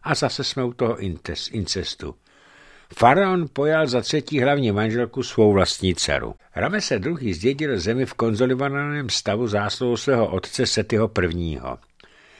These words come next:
Nicméně i ona pokračoval, i on pokračoval ve výboji.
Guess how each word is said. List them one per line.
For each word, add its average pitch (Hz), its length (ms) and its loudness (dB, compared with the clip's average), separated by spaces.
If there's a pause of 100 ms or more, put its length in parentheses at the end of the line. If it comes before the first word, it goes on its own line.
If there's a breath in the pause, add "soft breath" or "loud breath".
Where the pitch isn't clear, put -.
(140)
Nicméně 147 520 -2
i 107 180 -6
ona 120 240 0
pokračoval, 123 960 -2
i 127 160 0
on 127 360 2
pokračoval 113 600 0
ve 104 100 4
výboji. 87 500 -4